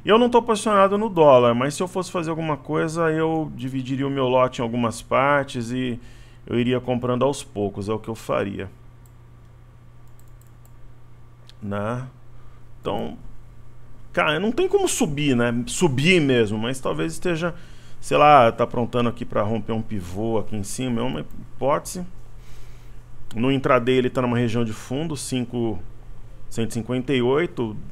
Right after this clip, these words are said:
candidato assim a formar um fundo. Cumpriu uma simetria em A, isso aqui é um A típico, né? Faz um movimento de alta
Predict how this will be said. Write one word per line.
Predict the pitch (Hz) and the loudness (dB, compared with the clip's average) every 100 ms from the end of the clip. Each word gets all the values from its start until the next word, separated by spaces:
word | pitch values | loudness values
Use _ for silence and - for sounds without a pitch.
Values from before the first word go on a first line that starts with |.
| - | -10
candidato | - 110 120 107 117 143 117 | -6 -4 -2 2 2 2 -2
assim | - 123 | -2 -4
a | |
formar | - 113 107 | -2 0 0
um | 104 | 0
fundo. | - - 117 180 - - - - - - | -2 -2 -2 -4 -6 -6 -10 -10 -10 -4
Cumpriu | 123 120 127 | -2 0 2
uma | 120 | 2
simetria | 123 120 110 120 127 | 0 0 0 -2 0
em | 135 120 | 2 2
A, | 147 - - - | 0 -4 -14 -12
isso | - 175 | 0 0
aqui | - 196 | 2 2
é | |
um | 190 175 | 4 4
A | 196 | 2
típico, | - - 202 - 127 113 | 0 -6 -8 -8 -6 -2
né? | 113 127 151 - - - - - - - - - - - - - - - - - - - - - - | 0 0 -2 -8 -14 -16 -16 -12 -12 -10 -12 -14 -18 -16 -12 -6 -6 -4 -6 -8 -16 -12 -8 -6 -4
Faz | - - 120 123 120 | -6 -2 2 4 2
um | 120 | 0
movimento | 113 113 113 107 104 | 0 -2 -2 -4 -8
de | 98 107 | -4 0
alta | 107 104 101 101 98 92 | 2 0 -2 -4 -8 -6